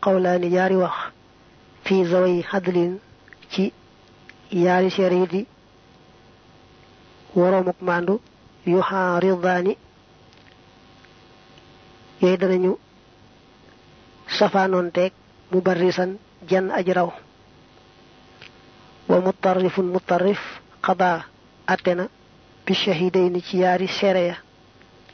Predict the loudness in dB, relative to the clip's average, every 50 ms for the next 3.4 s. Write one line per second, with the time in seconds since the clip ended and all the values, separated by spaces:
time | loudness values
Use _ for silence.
0 | -20 -20 -20 -20 -20 -20 -20 -20 -10 -2 -2 0 2 2 0 0 0 0 0 0
1 | 0 -2 -2 -4 -6 -2 -2 -2 -2 -2 -6 -10 -12 -12 _ _ _ _ _ -20
2 | -20 -20 -20 -20 _ _ -20 -20 -20 -20 -20 -4 0 2 2 2 0 -6 -12 -6
3 | -2 -2 -2 0 0 0 0 0